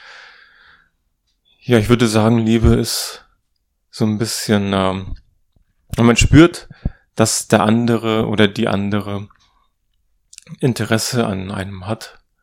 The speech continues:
und, ähm, dann auch gerne an dem Leben teilhaben möchte. Ja, und, äh, ja, wie soll ich das sagen? Sich freut natürlich, ne, <laughs> wenn, wenn man zusammenkommt.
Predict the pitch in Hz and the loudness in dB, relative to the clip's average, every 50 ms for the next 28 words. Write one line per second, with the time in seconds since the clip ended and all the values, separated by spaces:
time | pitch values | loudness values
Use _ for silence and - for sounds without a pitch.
0 | _ _ _ _ _ _ _ _ _ _ _ _ _ _ _ - - 107 98 92 | _ _ _ _ _ _ _ _ _ _ _ _ _ _ _ -10 -8 -6 -6 -6
1 | 92 92 - - - 107 95 95 95 95 95 98 98 95 - - _ _ _ _ | -8 -8 -10 -8 -6 -6 -6 -6 -8 -10 -12 -14 -18 -20 -20 -20 _ _ _ _
2 | _ _ _ _ _ _ _ _ _ _ _ _ _ _ - 113 101 104 113 113 | _ _ _ _ _ _ _ _ _ _ _ _ _ _ -6 -4 -2 0 0 -2
3 | 101 - - - 107 101 110 107 104 98 98 98 98 104 101 101 95 - - 107 | -2 -4 -2 0 0 2 2 0 0 -2 -2 -2 -2 -2 -2 -4 -6 -6 -2 0
4 | 107 110 110 110 107 107 101 101 95 92 92 92 - - - 113 107 110 110 _ | 0 0 -2 -4 -6 -6 -8 -8 -10 -14 -14 -16 -16 -12 -8 -8 -8 -8 -10 _
5 | _ _ _ _ _ _ _ _ _ _ _ _ _ _ _ _ _ _ _ _ | _ _ _ _ _ _ _ _ _ _ _ _ _ _ _ _ _ _ _ _
6 | _ _ _ _ _ _ _ _ _ _ _ _ _ _ _ - 110 101 95 90 | _ _ _ _ _ _ _ _ _ _ _ _ _ _ _ -8 -6 -4 -4 -6
7 | 90 98 120 110 98 92 - - 107 101 98 95 98 95 95 92 - _ _ _ | -8 -8 -8 -8 -10 -10 -8 -8 -6 -6 -6 -6 -8 -10 -12 -16 -20 _ _ _
8 | _ _ _ _ _ _ _ _ _ _ _ _ _ - 147 151 131 120 107 98 | _ _ _ _ _ _ _ _ _ _ _ _ _ 0 0 0 0 -2 -6 -6
9 | - - 110 - - 123 117 120 117 107 101 98 95 - - - 120 107 131 156 | -6 -8 -10 -6 -2 -2 0 0 0 -2 -2 -4 -6 -6 -4 -2 2 4 4 4
10 | 185 - 180 165 - - - 120 107 110 - - 120 120 120 120 - 123 110 107 | 4 2 2 0 0 0 -2 -2 -2 -2 -4 -4 -6 -6 -6 -4 -6 -6 -4 -2
11 | - - 131 107 120 107 107 107 110 107 107 107 104 - - 117 107 113 104 117 | 2 2 2 2 2 -2 -2 -6 -6 -2 -2 -2 -2 -2 -4 0 2 2 2 2
12 | 135 135 127 - - 110 113 123 120 - - - | 0 -4 -4 -2 -2 -2 -2 -2 -8 -10 -16 -20